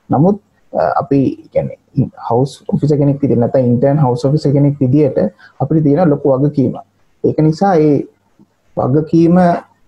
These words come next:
එක්ක අපිට දැන් අපි සාමාන්‍ය ඉන්ටර්න් හවුස්, අ, කියන්නේ ඉන්ටර්න් වෛද්‍යවරයෙක් විදිහට අපි ඉන්නේ, කියන්නේ ඉස්පිරිතාලෙම ළඟම තියෙන, අ, අපිට ලබා දිය යුතු නිල් නිවාස වල. ඒතකොට අපි ගෙදර ඒමක් සාමාන්‍යයෙන්,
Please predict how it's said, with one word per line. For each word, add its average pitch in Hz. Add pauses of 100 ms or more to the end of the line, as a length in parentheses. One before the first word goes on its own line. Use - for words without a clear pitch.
(340)
එක්ක - (480)
අපිට -
දැන් 135
අපි 120
සාමාන්‍ය 120
ඉන්ටර්න් 123
හවුස්, -
අ, -
කියන්නේ -
ඉන්ටර්න් 120 (140)
වෛද්‍යවරයෙක් 120
විදිහට 110 (400)
අපි 131
ඉන්නේ, 143 (300)
කියන්නේ -
ඉස්පිරිතාලෙම 127
ළඟම 123 (460)
තියෙන, 131
අ, - (400)
අපිට - (440)
ලබා 123
දිය 123
යුතු 135
නිල් 139
නිවාස 135
වල. 151 (360)
ඒතකොට 135
අපි 117
ගෙදර 123
ඒමක් 127 (200)
සාමාන්‍යයෙන්, 123